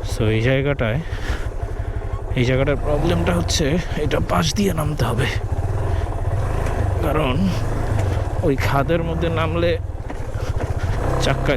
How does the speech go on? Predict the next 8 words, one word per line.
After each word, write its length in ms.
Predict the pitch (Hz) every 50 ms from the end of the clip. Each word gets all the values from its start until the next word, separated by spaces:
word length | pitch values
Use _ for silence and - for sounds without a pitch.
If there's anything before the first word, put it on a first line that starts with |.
| - -
স্কিড 240 | - - 185 - - - 143
করবে। 240 | 110 127 113 107 - 85 82 - 85 - - - - - - - - - - - - - - - - - -
ক্যামেরায় 360 | 170 160 170 185 208 220 214 214 220
অনেক 120 | 214 190 - -
সময় 280 | 226 175 165 170 190 233 220 - - - - - - - - - - - - - - - - - - - - - - - - - - 120 131
রাস্তা 320 | 139 127 - - - 170 165 170 170 165 160
যে 80 | 175 175 190 175 156
এক্সট্রিম 420 | 135 - - - 220 226 196 139